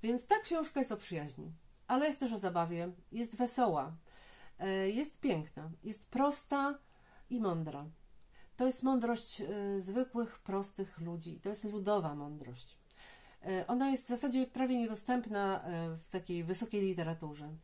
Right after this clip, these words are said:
Dlatego wielu krytyków, e, nie doceniało pracy Steinbecka i uważało, że jest to podrzędne i,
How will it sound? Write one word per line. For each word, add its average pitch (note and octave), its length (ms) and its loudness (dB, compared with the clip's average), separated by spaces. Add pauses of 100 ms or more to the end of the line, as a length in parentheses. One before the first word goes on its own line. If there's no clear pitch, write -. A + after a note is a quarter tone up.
(300)
Dlatego A3 260 2
wielu D#4 280 4
krytyków, C4 560 0
e, G#3+ 360 -2 (520)
nie C4+ 140 2
doceniało A#3+ 520 2
pracy D#3+ 340 -6
Steinbecka D#3+ 640 2
i G#3+ 160 -2
uważało, G#3 500 0
że G3+ 140 2
jest G3+ 240 -4
to F#3+ 280 2
podrzędne G#3+ 880 0
i, A3 440 -4